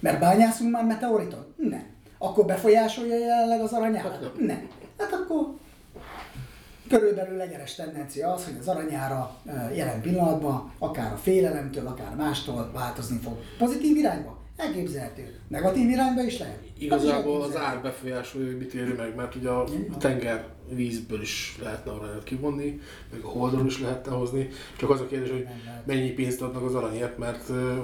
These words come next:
Speaker 2: adott esetben az Elon Musk azt mondja, hogy akkor most már olyan űrrakétákat gyártunk, amivel megyünk a holdra bányászni. Hogyha megéri.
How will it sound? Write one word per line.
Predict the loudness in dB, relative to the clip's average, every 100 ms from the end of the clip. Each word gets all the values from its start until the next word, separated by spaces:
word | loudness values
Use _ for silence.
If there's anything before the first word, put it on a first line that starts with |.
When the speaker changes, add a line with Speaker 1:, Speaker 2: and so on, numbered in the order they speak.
| -2
Speaker 2:
adott | -2 -2
esetben | -2 2 2 2 0
az | -2 -2 -2 -4 -2 -2
Elon | 0
Musk | 0 -2 -4
azt | -8 -6
mondja, | -4 -4
hogy | -4
akkor | -4 -6 -8
most | -6 -4
már |
olyan | -4 -4 -2
űrrakétákat | -2 -4 -6 -6 -6 -8
gyártunk, | -8 -8 -6 -6
amivel | -4 -6 -8 -10 -16 -18 -18 -16 -14 -14 -16 -20 -18 -16 -8
megyünk | -6 -6 -4
a | -4
holdra | -4 -4 -4 -4
bányászni. | -4 -6 -8 -10 -10 -12 -12 -14 -14 -16 -18 -18 -18 -16 -16 -16 -18 -18 -10
Hogyha | -4 0
megéri. | 0 0 -2 -4